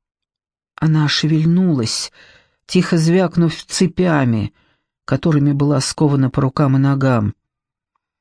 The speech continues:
Уже поднявшийся с колен субъект в чёрном балахоне кивнул, и её окружили его подручные в белых плащах.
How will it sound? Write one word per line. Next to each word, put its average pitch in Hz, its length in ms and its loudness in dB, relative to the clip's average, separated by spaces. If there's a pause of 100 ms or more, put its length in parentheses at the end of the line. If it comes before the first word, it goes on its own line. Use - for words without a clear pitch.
(560)
Уже 180 180 0
поднявшийся 175 800 0
с - 80 -8
колен 160 320 0
субъект 156 640 -2
в - 80 -12
чёрном 151 420 2
балахоне 147 480 0
кивнул, 160 640 0 (680)
и - 80 0
её 180 380 4
окружили 185 520 2
его 180 280 2
подручные 165 840 2
в 139 80 0
белых 143 400 0
плащах. 139 800 -4